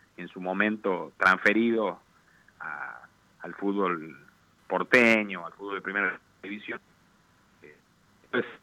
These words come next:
de una manera medio complicada e irregular, por, no por culpa de él, por supuesto, sino por,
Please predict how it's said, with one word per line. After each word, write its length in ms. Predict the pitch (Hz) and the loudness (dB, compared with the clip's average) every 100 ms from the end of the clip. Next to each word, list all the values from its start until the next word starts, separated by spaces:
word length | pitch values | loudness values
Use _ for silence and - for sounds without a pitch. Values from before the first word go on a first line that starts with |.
| _ _ - | _ _ -4
de 140 | 135 | -2
una 140 | 95 | -2
manera 300 | 92 101 113 | -2 0 0
medio 300 | 101 90 85 | -2 -8 -14
complicada 720 | - 95 92 104 - 117 107 | -12 -14 -10 -4 4 6 6
e 60 | 95 | 2
irregular, 540 | 95 98 104 110 113 | -2 -4 0 4 4
por, 280 | 113 92 82 - _ _ _ _ _ _ | 2 -8 -14 -18 _ _ _ _ _ _
no 140 | 101 | -6
por 160 | 95 - | -6 -10
culpa 280 | 92 87 90 | -10 -4 2
de 140 | 104 | 4
él, 100 | 107 | 2
por 160 | 85 87 | 0 -12
supuesto, 380 | 95 117 113 98 | -4 -2 -2 -6
sino 260 | 92 98 | -8 -10
por, 340 | 95 90 82 | -8 -10 -12